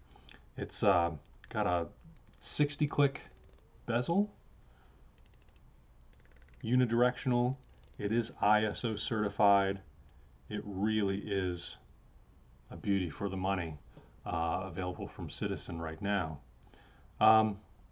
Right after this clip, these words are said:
so that's my wristwatch check done.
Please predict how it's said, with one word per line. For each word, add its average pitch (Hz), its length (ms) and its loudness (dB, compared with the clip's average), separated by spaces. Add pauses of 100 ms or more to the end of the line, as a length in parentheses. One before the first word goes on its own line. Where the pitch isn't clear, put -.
(600)
so - 140 0
that's 139 160 4
my 113 380 6
wristwatch 139 680 2
check 117 260 0
done. 110 400 2